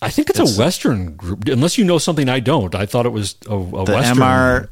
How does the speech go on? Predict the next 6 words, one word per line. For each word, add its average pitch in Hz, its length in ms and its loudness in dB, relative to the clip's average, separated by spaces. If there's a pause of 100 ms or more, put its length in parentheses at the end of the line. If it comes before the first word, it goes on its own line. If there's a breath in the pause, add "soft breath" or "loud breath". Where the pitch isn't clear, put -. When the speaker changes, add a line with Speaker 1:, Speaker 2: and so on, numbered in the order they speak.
(120)
Speaker 2:
M 131 220 2
E 127 260 2
M 120 280 0
R 120 240 0
I? 127 580 -2 (760 soft breath)
Speaker 1:
Right. 151 240 -4